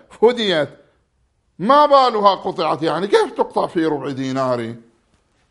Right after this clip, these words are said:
فأجابه الشريف المرتضى ببداهته قال: "عز الأمانة أغلاها وأرخصها ذل الخيانة، فافهم حكمة الباري."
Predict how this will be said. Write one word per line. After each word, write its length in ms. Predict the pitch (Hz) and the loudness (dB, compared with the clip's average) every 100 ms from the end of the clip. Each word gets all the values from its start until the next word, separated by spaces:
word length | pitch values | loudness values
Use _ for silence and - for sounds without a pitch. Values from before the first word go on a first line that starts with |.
| _ | _
فأجابه 920 | _ - 80 85 90 98 98 92 92 98 | _ -10 -6 -6 -6 -6 -6 -6 -6 -8
الشريف 540 | - 101 95 98 95 | -8 -8 -6 -4 -4
المرتضى 920 | 98 95 92 - 92 92 92 92 90 | -4 -12 -14 -12 -10 -10 -10 -10 -10
ببداهته 880 | 95 139 120 107 95 98 - 90 92 - _ _ - | -6 -6 -4 -6 -6 -10 -16 -16 -16 -18 _ _ -2
قال: 460 | 139 143 151 139 120 | 0 2 0 -2 -4
"عز 340 | 175 156 127 | -4 -4 -4
الأمانة 1160 | 180 175 165 165 160 175 214 233 220 - 208 156 107 _ _ _ _ _ _ _ _ - | -2 0 0 0 0 0 0 0 -4 -6 -6 -6 -10 _ _ _ _ _ _ _ _ 0
أغلاها 880 | 123 107 113 107 98 90 92 82 85 _ _ _ _ _ _ _ - | 0 0 -2 0 -2 -4 -10 -10 -18 _ _ _ _ _ _ _ 0
وأرخصها 1120 | 120 151 156 151 - 185 202 175 180 135 - - _ | 4 6 4 4 4 4 4 4 2 2 -4 -20 _
ذل 360 | 127 254 247 196 | 0 2 2 -2
الخيانة، 840 | 170 139 175 190 226 220 190 151 - _ | -2 -2 0 2 2 2 -2 -6 -14 _
فافهم 460 | 226 254 214 185 | 2 2 0 -6
حكمة 400 | 147 170 156 135 139 | -6 -10 -6 -6 -4
الباري." 520 | 120 107 101 98 | -4 -4 -4 -4